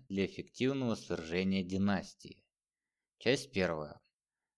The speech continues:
Гражданское секретное учение. Учитель правителя Вэнь. Вэнь Ван,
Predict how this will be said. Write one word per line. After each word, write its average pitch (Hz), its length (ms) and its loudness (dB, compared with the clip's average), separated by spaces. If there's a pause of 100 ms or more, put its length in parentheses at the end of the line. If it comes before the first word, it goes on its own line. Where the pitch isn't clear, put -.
Гражданское 98 720 0
секретное 208 640 -2
учение. 82 600 -4 (460)
Учитель 135 520 -6
правителя 92 680 -2
Вэнь. 78 340 -4 (1500)
Вэнь 110 380 -2
Ван, 101 280 0